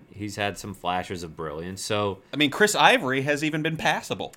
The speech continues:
Speaker 1: Right. I mean, and
Speaker 2: Same
Speaker 1: you
Speaker 2: with Marcus Murphy when he's not in pass
Speaker 1: So
Speaker 2: protection.
Speaker 1: th-, the things you want to see Josh Allen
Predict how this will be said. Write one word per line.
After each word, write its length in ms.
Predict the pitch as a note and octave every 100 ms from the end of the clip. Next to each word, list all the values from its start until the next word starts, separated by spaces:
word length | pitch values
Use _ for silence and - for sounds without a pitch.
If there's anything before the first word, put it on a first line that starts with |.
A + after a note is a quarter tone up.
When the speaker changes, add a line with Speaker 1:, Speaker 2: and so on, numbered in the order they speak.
| -
Speaker 1:
Right. 360 | A2+ F3 F#2 -
I 80 | A2+
mean, 360 | A#2 A2 G#2+ -
and 180 | G#2 A#2+
Speaker 2:
Same 160 | A#2 D#3
Speaker 1:
you 40 |
Speaker 2:
with 100 | E3
Marcus 300 | E3+ E3+ D#3+
Murphy 300 | D3 F#3 G#3
when 100 | G#2+
he's 140 | A2 A2+
not 120 | B2+
in 80 | C3+
pass 220 | C#3+ F#3+ -
Speaker 1:
So 140 | D#3
Speaker 2:
protection. 240 | D3 - F2+
Speaker 1:
th-, 100 | -
the 120 | C3+
things 360 | C3+ F3+ G3+ D#3
you 120 | D3
want 460 | A2 A2 A#2+ B2 -
to 120 | G#2+
see 720 | - - A#2 A2+ A2+ A2 G#2 - _ _ _ _ _ G2
Josh 400 | A2 G#2+ G#2 -
Allen 580 | A2 G#2+ G2+ F#2+ F#2